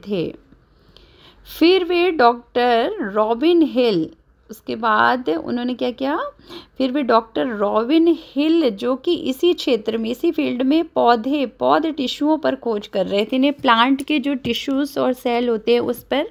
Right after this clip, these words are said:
काम कर रहे थे डॉक्टर रॉबिन हिल, उसके साथ काम करने लगी। फिर यहाँ पर आलूओं का परीक्षण करते हैं, आलूओं पर रिसर्च किया, उन्होंने पता लगाया कि पौधे के हर एक सेल में, उसके भीतर एक, एक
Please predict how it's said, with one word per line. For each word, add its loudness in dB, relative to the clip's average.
काम 4
कर 0
रहे 0
थे -2
डॉक्टर -4
रॉबिन 0
हिल, -2
उसके -6
साथ 2
काम -4
करने -4
लगी। 0
फिर 0
यहाँ 0
पर -2
आलूओं 2
का 2
परीक्षण -2
करते -2
हैं, -6
आलूओं 2
पर 0
रिसर्च -2
किया, -2
उन्होंने 0
पता -2
लगाया -2
कि -2
पौधे 0
के -2
हर -2
एक -6
सेल 0
में, -2
उसके -4
भीतर 0
एक, -4
एक -4